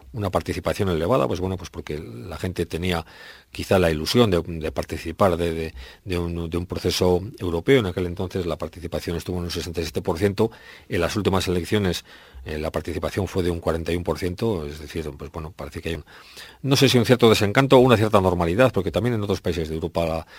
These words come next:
la abstención es muy elevada, es decir, España no, no tiene un comportamiento distinto a lo que pueda ser el Reino Unido, Francia o Italia, y lo que espero, ya digo, es que se desarrolle con total normalidad y que la gente pueda ejercer con, con la misma no-, normalidad su derecho al voto.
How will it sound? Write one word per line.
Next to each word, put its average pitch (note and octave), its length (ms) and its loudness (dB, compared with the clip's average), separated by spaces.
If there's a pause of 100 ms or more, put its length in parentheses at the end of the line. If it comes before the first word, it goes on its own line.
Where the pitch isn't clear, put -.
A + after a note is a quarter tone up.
(120)
la G#2+ 120 -2
abstención F#2+ 400 -2
es D#2+ 100 -4
muy D#2+ 100 -4
elevada, E2 360 2
es D#2 80 -6
decir, D#2+ 180 -6
España F#2+ 280 -2
no, E2 240 -2
no F2+ 140 -4
tiene E2 200 -4
un D#2+ 40 -6
comportamiento D#2+ 540 -6
distinto D#2 500 -4
a - 20 -6
lo D#2 120 -6
que E2 80 -10
pueda D#2+ 200 -2
ser E2 140 -6
el D#2 80 -4
Reino E2 220 -4
Unido, E2+ 320 0
Francia F2+ 440 -4 (640)
o F2 120 -2
Italia, G#2 480 4 (320)
y F#2+ 100 -6
lo E2+ 100 -2
que F2+ 80 -2
espero, G2+ 280 0
ya F2+ 80 4
digo, F2 160 2
es - 80 -4
que E2 100 -6
se D#2+ 100 -8
desarrolle E2 400 -4
con E2 140 -8
total E2 320 -4
normalidad F2 560 0 (380)
y - 80 -14
que - 120 -2
la E2+ 120 -2
gente F#2+ 200 -2
pueda D2 180 -2
ejercer - 360 -10
con, C2 320 -12
con D2 220 -10
la C#2+ 40 -10
misma D2+ 260 -8
no-, C#2+ 200 -10
normalidad D2+ 460 -6
su - 160 -8
derecho C2+ 260 -8
al A#1+ 60 -12
voto. - 220 -20